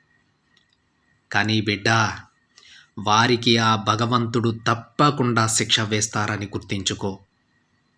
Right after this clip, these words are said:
నువ్వు ఎట్టి పరిస్థితుల్లోనూ నీ ధైర్యాన్ని కోల్పోకు. నిన్ను ఏడిపించిన వారే నిన్ను చూసి గర్వపడేలా ముందుకు అడుగు వెయ్యి.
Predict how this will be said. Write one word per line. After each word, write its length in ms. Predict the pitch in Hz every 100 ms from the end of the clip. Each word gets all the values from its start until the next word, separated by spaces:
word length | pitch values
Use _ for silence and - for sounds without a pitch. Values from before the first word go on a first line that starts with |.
| _ _ _ _ _ _ _ _ _ -
నువ్వు 220 | 104 98 101
ఎట్టి 560 | 95 - - 131 -
పరిస్థితుల్లోనూ 880 | 113 139 - 147 139 113 113 107 110
నీ 180 | 107 104
ధైర్యాన్ని 680 | 95 101 104 104 98 98 95
కోల్పోకు. 680 | - 95 92 92 90 95 - _ _ _ _ _ _ _ _ _ _ _ _ _ _ - - _ _ 117
నిన్ను 280 | 113 113 117
ఏడిపించిన 800 | 101 113 151 160 156 135 143
వారే 420 | 131 123 123 123 135
నిన్ను 260 | 127 120
చూసి 480 | 120 123 123 123 - 113
గర్వపడేలా 720 | 120 147 139 127 123 117 117
ముందుకు 480 | 107 104 107 107 98
అడుగు 260 | 98 98
వెయ్యి. 380 | 98 95 90